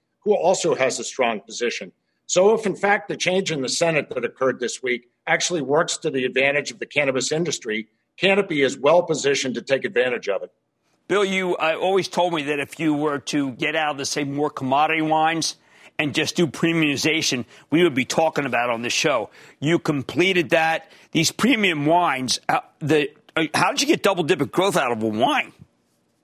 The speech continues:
Speaker 1: Well, again, going back to what we said a couple of minutes ago, people look for things that they know and trust. And when you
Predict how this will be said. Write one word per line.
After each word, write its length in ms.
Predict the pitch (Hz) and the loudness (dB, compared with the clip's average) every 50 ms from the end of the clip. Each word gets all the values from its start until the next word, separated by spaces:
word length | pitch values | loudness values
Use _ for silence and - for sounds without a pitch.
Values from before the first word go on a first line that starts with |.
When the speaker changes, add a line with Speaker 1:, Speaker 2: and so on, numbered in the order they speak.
| _ _ _ _ _ _ _ _ _ _ - | _ _ _ _ _ _ _ _ _ _ -2
Speaker 1:
Well, 320 | - 196 196 202 214 - - | 2 4 4 4 2 0 -2
again, 300 | 185 - 202 214 196 170 | 0 0 2 2 2 2
going 260 | 190 202 220 202 165 | 2 2 2 2 2
back 280 | 170 170 175 175 - | 2 0 0 0 -2
to 180 | - 147 135 - - - | -2 -2 -2 -2 -2 2
what 180 | 165 170 156 | 2 2 2
we 80 | 147 139 | 2 -2
said 220 | - 156 160 151 | 0 2 2 2
a 40 | 143 | 2
couple 220 | - 160 180 208 | 0 0 0 0
of 60 | 143 135 | 2 0
minutes 260 | 139 160 180 - - | 2 0 0 -2 -4
ago, 320 | 117 - 107 107 101 - - _ _ _ _ - | -4 -2 0 0 0 -2 -6 _ _ _ _ -6
people 300 | - 220 226 285 226 180 | -4 -2 0 0 2 4
look 220 | 170 185 180 - | 4 4 2 2
for 140 | - 160 139 | -2 -4 -4
things 420 | - - 151 143 143 147 139 131 | -2 -2 -2 0 0 0 -2 0
that 160 | 139 135 127 - | 0 -2 0 0
they 160 | 127 120 117 | -2 -2 0
know 340 | 117 131 135 135 131 135 - | 2 2 4 4 4 2 0
and 160 | - 107 - | -4 -12 -14
trust. 480 | - - - 123 110 98 - - - - | -10 -4 -2 0 0 0 -2 -6 -8 -6
And 120 | 131 131 | -6 -4
when 80 | 139 156 | -2 0
you 160 | 208 226 - | -2 -2 -2